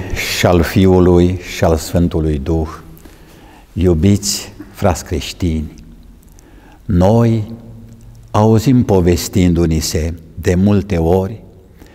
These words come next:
despre chemarea muntelui, despre chemarea mării. Fiecare om zice că are o chemare spre ceva, pentru ceva, dar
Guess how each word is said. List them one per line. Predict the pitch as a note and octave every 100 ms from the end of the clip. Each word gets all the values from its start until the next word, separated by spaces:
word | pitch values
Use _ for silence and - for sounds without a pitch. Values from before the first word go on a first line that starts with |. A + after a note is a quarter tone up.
| - -
despre | - G#2 G2+ - - G#2+ G#2 G2+ F#2 - - - - - - -
chemarea | - F#2+ F#2+ A2+ G#2+ F#2+
muntelui, | F#2 F#2 E2+ D#2+ D2+ D2+ D#2 D#2+ E2+ - - - - - - - - - -
despre | G2+ G2
chemarea | G#2 G2+ A#2 A2+ G#2+
mării. | A#2+ B2 F#2+ D2+ D2+ - - - - - - - - - -
Fiecare | - C3+ C#3+ B2+
om | D3+
zice | C3+ B2 A2+
că | A2+
are | A#2 C3
o | B2
chemare | - G#2+ G#2+ B2 A2+
spre | G2+ - A2+
ceva, | - G#2+ E2+ C3 C3+ F#2 - - - - - - _
pentru | G#2 G2 G2 G2
ceva, | F#2 - F#2 F#2 C#3+ A2 - - - - - - - - - - - -
dar | - F2 G#2 F#2+ E2+ D#2+ -